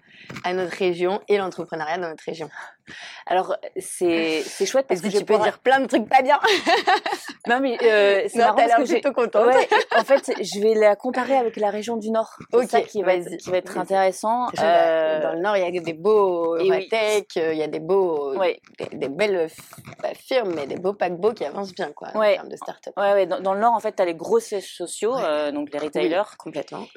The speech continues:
Speaker 2: Et t'as les start-up, notamment,
Speaker 1: Ouais.
Speaker 2: il y a beaucoup d'incubateurs, hein.
Speaker 1: Mm.
Speaker 2: T'as Eura Technologies,
Speaker 1: Mm.
Speaker 2: Eura Santé,
Speaker 1: Mm.
Speaker 2: euh, euh, Blanche, euh, Blanche, euh,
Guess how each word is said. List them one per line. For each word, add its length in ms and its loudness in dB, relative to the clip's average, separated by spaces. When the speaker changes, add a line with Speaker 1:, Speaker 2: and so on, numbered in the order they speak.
Speaker 2:
Et 80 -4
t'as 140 -2
les 80 -2
start-up, 520 -4
notamment, 300 -4
Speaker 1:
Ouais. 80 -4
Speaker 2:
il 20 -6
y 40 -2
a 20 -4
beaucoup 240 -8
d'incubateurs, 560 -6
hein. 260 -6
Speaker 1:
Mm. 80 -20
Speaker 2:
T'as 240 -4
Eura 180 -8
Technologies, 680 -10
Speaker 1:
Mm. 60 -4
Speaker 2:
Eura 140 -8
Santé, 560 -6
Speaker 1:
Mm. 40 -2
Speaker 2:
euh, 80 -4
euh, 160 -2
Blanche, 420 -10
euh, 540 -8
Blanche, 420 -16
euh, 200 -6